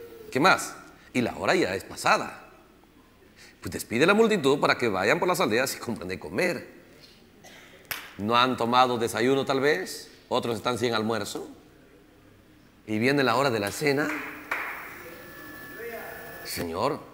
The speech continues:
nosotros somos buenos y no queremos ver que estén de hambre. Despídelos, que se vayan a buscar qué com-, qué comer". Observe, es el pensar, y eso es normal, así pensaríamos.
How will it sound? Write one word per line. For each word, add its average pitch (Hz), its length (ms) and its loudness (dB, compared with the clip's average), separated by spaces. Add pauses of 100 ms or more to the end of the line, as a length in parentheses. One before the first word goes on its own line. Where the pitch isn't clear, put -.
(340)
nosotros 143 260 -8
somos 131 260 0
buenos 131 500 0 (500)
y 92 80 -8
no 107 100 -4
queremos 110 300 0
ver 120 120 2
que 123 60 -4
estén 107 180 -6
de 117 120 2
hambre. 156 240 0
Despídelos, 135 460 0
que - 40 -12
se - 80 -12
vayan 120 200 2
a 120 40 0
buscar 113 340 0
qué - 160 -14
com-, - 300 -8
qué - 100 -10
comer". 135 540 -8 (1300)
Observe, 113 500 0
es 120 160 -2
el 151 120 0
pensar, 143 600 2 (280)
y 131 100 4
eso 147 160 4
es 139 60 0
normal, 151 480 4
así 113 180 -2
pensaríamos. 139 600 0